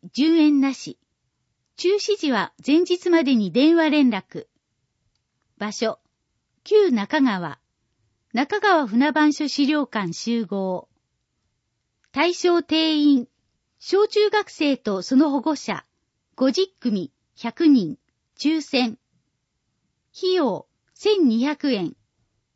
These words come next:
観覧料、餌代、保険代等を含む。希望者に釣り竿貸し出し。無料。締め切り日、八月三十一日土曜、必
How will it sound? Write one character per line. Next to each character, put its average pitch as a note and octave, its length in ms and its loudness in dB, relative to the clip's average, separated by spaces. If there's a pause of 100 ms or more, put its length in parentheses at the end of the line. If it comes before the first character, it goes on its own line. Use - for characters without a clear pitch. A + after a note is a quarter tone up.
(140)
観 F4+ 220 0
覧 G4 260 0
料、 G3 380 -4 (160)
餌 A#3+ 240 -4
代、 C4 280 -2 (440)
保 A#3+ 100 -6
険 F#4+ 260 -2
代 F#4 220 -2
等 F4 260 0
を F#3+ 80 -2
含 B3 340 -2
む。 E3 160 -10 (1300)
希 C#4+ 160 2
望 G#4+ 180 2
者 F#4 160 0
に B3 160 2
釣 - 160 -2
り D#4+ 140 0
竿 D#4 200 2
貸 A#3+ 260 -10
し - 20 -20
出 C4 160 -6
し。 - 280 -10 (840)
無 G#3 160 -4
料。 A#3 420 -4 (1400)
締 - 180 0
め F#4+ 120 2
切 G4+ 160 -2
り F4+ 160 -2
日、 F#3 180 -10 (600)
八 B3 320 -8
月 G4+ 200 -2
三 G4 300 -2
十 B3 220 -2
一 A3 260 -6
日 C4 460 -2
土 A3 180 -4
曜、 C#4 440 -2
必 - 300 -14